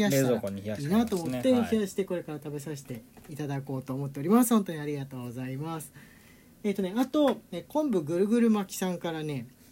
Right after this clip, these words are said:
Speaker 1: あの、届いてる、あの、Twitter越しで届いてるんです。
Speaker 2: はい。
Speaker 1: こういう風なプレゼントのやり方もあるんですね。
Speaker 2: ね。
Speaker 1: スターバックスギフト券が。
Speaker 2: はい。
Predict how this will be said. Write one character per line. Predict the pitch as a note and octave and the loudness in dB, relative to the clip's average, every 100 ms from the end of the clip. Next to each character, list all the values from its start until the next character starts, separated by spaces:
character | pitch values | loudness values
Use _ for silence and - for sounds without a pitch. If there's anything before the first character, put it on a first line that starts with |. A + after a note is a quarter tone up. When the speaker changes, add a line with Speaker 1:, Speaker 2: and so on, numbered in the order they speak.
| - - | -16 -6
Speaker 1:
あ | C#3 | -4
の、 | B2+ A#2+ A2+ A2 A2+ | -2 -4 -6 -4 4
届 | G#3+ F#3+ | 6 6
い | |
て | B2+ | 2
る、 | D#3+ | -4
あ | D3 | -2
の、 | C#3 C3 | -2 -2
Twitter | - C4 - D4+ C#4+ | 0 -2 2 2 4
越 | C4 B3 | 4 2
し | - G#3 | 4 6
で | A3 G#3+ | 6 8
届 | F#3+ F#3+ A3 | 8 10 8
い | |
て | F#3+ | 6
る | C3 | -4
ん | |
で | |
す。 | A#2 | -2
Speaker 2:
は | |
い。 | - | 4
Speaker 1:
こ | |
う | D4+ | 6
い | |
う | C#4 | 6
風 | D#4+ | 6
な | C4 | 6
プ | - | 6
レ | F3 | 2
ゼ | F#3+ | 2
ン | F3+ | 2
ト | C#3 | 0
の | B2+ | -2
や | |
り | B2+ | -2
方 | B2+ B2+ | -4 -4
も | A#2+ A2+ - - | -6 -8 -16 -4
あ | - | 2
る | F3+ | 2
ん | B2+ | 0
で | A2+ | -6
す | - | -2
ね。 | G#3 | 0
Speaker 2:
ね。 | A3 | 0
Speaker 1:
ス | - | 2
タ | C#4 C4+ | 6 6
ー | |
バ | C4 | 6
ッ | |
ク | B3 A#3+ | 2 0
ス | A3+ G#3 | 2 2
ギ | G3+ | 2
フ | |
ト | - F#3 | 0 -4
券 | C3 A2+ | -4 -6
が。 | G#2+ | 6
Speaker 2:
は | E3+ E3 | 10 10
い。 | A#2 | 8